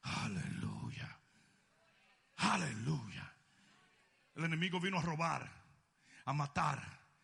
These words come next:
a destruir. Pero el Señor vino para que tengas vida y vida en abundancia. La palabra vida allí es Zoe, que quiere decir la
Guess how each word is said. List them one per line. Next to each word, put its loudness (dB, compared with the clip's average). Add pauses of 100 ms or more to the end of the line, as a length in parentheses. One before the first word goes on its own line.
(220)
a 0
destruir. 4 (800)
Pero 0
el 0
Señor 0
vino 2
para 0
que -8
tengas 0
vida 4 (680)
y 4
vida 4
en 0
abundancia. 0 (2250)
La 4
palabra 4
vida 2
allí 2
es 2 (300)
Zoe, 2 (300)
que 2
quiere 2
decir 2
la 4